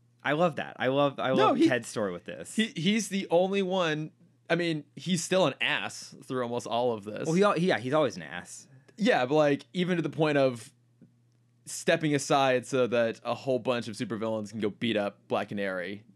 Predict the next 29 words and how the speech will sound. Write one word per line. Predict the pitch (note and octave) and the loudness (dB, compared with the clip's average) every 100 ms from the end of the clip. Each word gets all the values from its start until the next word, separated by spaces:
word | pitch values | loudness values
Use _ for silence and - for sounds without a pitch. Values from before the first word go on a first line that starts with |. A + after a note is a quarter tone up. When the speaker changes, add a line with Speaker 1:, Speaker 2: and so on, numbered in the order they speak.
| _ | _
Speaker 2:
his | B2 G#2+ | -10 -4
mentee. | G#2 G2+ A2 F#2+ A#2+ _ - | -4 -4 -8 -10 -12 _ -8
Speaker 1:
Mm-hmm. | C#3 B2 G2 | -4 -4 -2
Speaker 2:
Like, | A#2 A2+ - | -2 -2 0
that's | F3+ F3+ | 2 2
the, | E3+ | 0
his | D#3 C#3+ G#2+ | 0 0 -2
least | C3 A#2+ D3+ D3+ - | -8 -4 -2 -4 -6
redeeming | B2+ B2+ A#2+ A2 | -6 -4 -2 0
moment | A2 G#2+ G#2 | 0 0 -4
in | G#2 | -4
the | G2+ | -4
entire | G2 G2+ G#2+ F2+ F#2 | -6 -6 -4 -4 -6
thing. | G#2 D2 F2+ G#2 B2+ - _ _ _ | -8 -10 -12 -16 -20 -20 _ _ _
Speaker 1:
Right. | D3 B2 C#2+ - | -2 -2 -2 -4
Speaker 2:
And | C#3 | -2
he | E3+ | 0
never | E3 F3 E3 | 2 2 2
really | D3 C#3 C3+ C#3 D3 C#3+ C3+ C3 B2+ A#2+ A#2+ - _ _ _ _ _ - | 2 2 0 2 4 4 4 2 2 0 -2 -8 _ _ _ _ _ -8
makes | B2 B2 A#2 - | -2 -2 -2 -6
amends | A2 A2 G#2+ A2+ G#2 | -4 -2 -4 -6 -8
for | A2+ G2+ | -6 -4
that | F#2+ C#2+ - _ - | -4 -4 -8 _ -14
at | G2 | -10
any | A2 G#2+ | -8 -8
point. | G2 - - D#2 - _ _ _ _ _ _ _ _ _ _ _ _ _ _ _ _ _ _ _ _ _ - | -10 -12 -12 -14 -18 _ _ _ _ _ _ _ _ _ _ _ _ _ _ _ _ _ _ _ _ _ -12
Speaker 1:
Yes. | B2+ G#2 G2+ - - - | -4 -4 -4 -12 -16 -4
Speaker 2:
<laughs> | - B4+ A#4 - - - - _ _ _ | -2 -2 -6 -20 -20 -20 -20 _ _ _
So, | - | -8